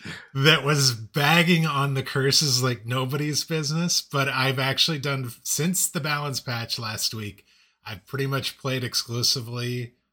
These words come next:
uh, Curse Implock and went from, like, middle of gold to, to diamond five, and, and it, it, it works pretty well. I,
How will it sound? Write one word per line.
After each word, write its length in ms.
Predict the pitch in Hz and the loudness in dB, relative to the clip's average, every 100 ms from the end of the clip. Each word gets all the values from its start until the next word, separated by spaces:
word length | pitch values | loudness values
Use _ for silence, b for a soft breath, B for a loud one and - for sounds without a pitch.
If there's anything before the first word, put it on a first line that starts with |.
| _ | _
uh, 240 | 113 107 107 | -6 -4 -4
Curse 400 | - 123 117 - | -6 -4 -2 -2
Implock 680 | - 117 113 117 113 120 - - _ _ | -4 -8 -8 -6 -4 -4 -8 -20 _ _
and 240 | 117 113 110 | -6 -4 -4
went 200 | 113 117 | -6 -8
from, 360 | - 120 110 | -6 -4 -4
like, 420 | 107 107 104 - - _ _ | -4 -4 -4 -8 -20 _ _
middle 320 | 113 117 120 113 | -8 -4 -2 -4
of 160 | 107 | -6
gold 500 | 95 107 107 107 101 | -6 -6 -4 -6 -8
to, 560 | - - 110 104 104 107 - | -6 -4 -4 -6 -8 -10 -10
to 140 | - 110 | -8 -6
diamond 400 | 107 104 104 98 | -6 -8 -8 -12
five, 600 | - 98 101 117 131 - _ _ _ _ | -8 -6 -6 -6 -12 -16 _ _ _ _
and, 400 | 113 107 107 110 - | -6 -4 -6 -8 -10
and 260 | 117 107 104 | -8 -8 -8
it, 200 | 107 113 - | -8 -10 -4
it, 220 | 135 127 - | -2 -2 -2
it 200 | 151 151 | -2 4
works 240 | 175 - | 4 4
pretty 220 | - 165 | 2 2
well. 340 | 139 131 143 139 b b b | 0 0 0 -2 b b b
I, 640 | - 127 123 - 123 120 | -6 -4 -6 -6 -4 -4